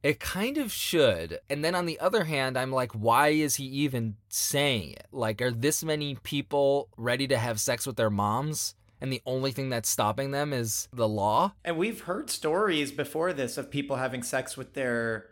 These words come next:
Speaker 2: fathers.
Speaker 1: Daughters.
Speaker 2: And daughters. So were they bad? Or did they get in before the bell?
Speaker 1: <laughs> They all snuck it in before this was,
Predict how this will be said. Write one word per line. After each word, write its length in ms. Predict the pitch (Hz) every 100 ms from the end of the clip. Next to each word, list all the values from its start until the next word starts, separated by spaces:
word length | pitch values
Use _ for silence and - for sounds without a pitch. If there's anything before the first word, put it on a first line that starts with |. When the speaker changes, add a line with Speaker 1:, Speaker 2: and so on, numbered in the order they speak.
| _
Speaker 2:
fathers. 680 | - 139 151 - 147 - 117
Speaker 1:
Daughters. 600 | 107 117 95 55 - - -
Speaker 2:
And 200 | 135 127
daughters. 520 | 139 143 123 117 113
So 580 | 175 160 147 139 135 131
were 180 | 139 139
they 300 | 135 139 143
bad? 520 | 123 127 156 185 220 _ _ -
Or 80 | 139
did 140 | 147
they 100 | 147
get 160 | 143 147
in 140 | 147
before 320 | 135 135 135 127
the 100 | 113
bell? 500 | 117 120 117 120 - -
Speaker 1:
<laughs> 80 | 113 - - - - - - - 719 381 807 330 -
They 160 | 370 277
all 140 | 247
snuck 380 | 233 - 202 202
it 120 | 185
in 260 | 175 185 180 - 208
before 380 | 190 175 185 180
this 380 | 180 - 220 -
was, 420 | 226 - 262 -